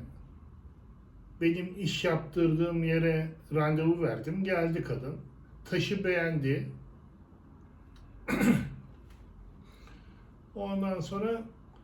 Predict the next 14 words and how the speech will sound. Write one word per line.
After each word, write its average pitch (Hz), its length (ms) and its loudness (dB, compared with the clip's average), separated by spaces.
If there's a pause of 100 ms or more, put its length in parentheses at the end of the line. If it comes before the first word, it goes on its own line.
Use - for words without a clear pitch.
(960)
e, 196 140 -6
işte 180 460 2 (100)
parasını 202 520 2
ödedi. 170 540 -4 (760)
Öyle 156 400 4
çünkü 151 640 2 (140)
bir 160 100 4
daha 160 180 4
gelmeyebilir. 156 880 4
Parasını 151 460 2
ödemezse 180 760 0 (460)
biz 175 200 -2
hazır 185 360 2
ederiz. 131 640 0